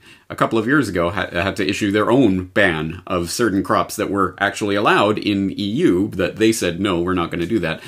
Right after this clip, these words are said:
I'll put a link back to a video that I did a couple years ago on that, uh, Scotland issues G M crop ban, um, that goes into that issue. But, you know, it's always, always six and two threes. It's always, uh,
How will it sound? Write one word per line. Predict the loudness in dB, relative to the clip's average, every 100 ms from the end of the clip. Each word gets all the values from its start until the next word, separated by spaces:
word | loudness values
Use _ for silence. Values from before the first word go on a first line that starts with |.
| -18 -6
I'll | -4
put | 0 0
a |
link | 0 0
back | 0 -2 -4
to | -4 -2 0
a | -2
video | -2 -2 -2
that | -2 -4
I |
did | -4 -6
a |
couple | -6 -6 -2
years | -2 -2
ago | -4 -2
on | -4
that, | -4 -6
uh, | -4 -4 -4 -8 -16 -12
Scotland | -2 0 0 -2
issues | -2 -2 -2 -4
G | -4 -2 0
M | -2
crop | -2 -4 -2
ban, | -4 -4 -4 -10 -10
um, | -4 -2 -2
that | -2
goes | -2 -2
into | -4
that | 0 0 0
issue. | -2 -4
But, | -2 -2 -4 -16 -18 -18 -10
you | -2
know, | 0 0 -4
it's | -6 -6 -6 -8
always, | -2 0 2 2 2 2 -2 -4 -6
always | -6 0 2 4 2 0 -4
six | -10 -12 -10 -4 -4 -2
and | 0
two | 0
threes. | 0 2 4 4 2 0
It's | -2
always, | 0 0 2 0 -4
uh, | -8 -8